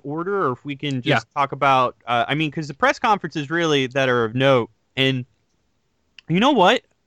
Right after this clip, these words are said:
Speaker 1: I'm really,
Speaker 2: Hmm.
Speaker 1: uh, happy to see that there's one trend that's dying out,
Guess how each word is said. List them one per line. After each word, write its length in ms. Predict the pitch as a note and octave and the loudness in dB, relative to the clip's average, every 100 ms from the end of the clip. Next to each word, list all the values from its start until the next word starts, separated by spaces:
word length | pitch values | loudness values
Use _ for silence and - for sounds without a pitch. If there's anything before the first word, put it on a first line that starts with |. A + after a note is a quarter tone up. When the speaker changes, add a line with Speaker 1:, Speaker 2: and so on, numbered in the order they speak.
| - | -4
Speaker 1:
I'm 200 | A3 E3 | -2 -2
really, 540 | D3 E3+ E3 D3+ B2+ - | -2 -2 -2 -4 -6 -4
Speaker 2:
Hmm. 20 | |
Speaker 1:
uh, 240 | B2+ A2+ G2 | -2 -2 -2
happy 280 | C3+ C#3 B2+ | -2 -2 -6
to 60 | |
see 120 | - B2 | -8 -12
that 120 | A2+ | -10
there's 200 | A#2+ A2 | -10 -10
one 200 | G#2+ A#2 | -8 -8
trend 440 | A2+ A2+ G#2 G2 G#2+ | -6 -8 -8 -12 -12
that's 240 | G2 F#2 | -14 -10
dying 400 | G#2+ G#2+ G#2 G#2 | -6 -4 -4 -4
out, 320 | G#2 G2 F#2 | -4 -4 -8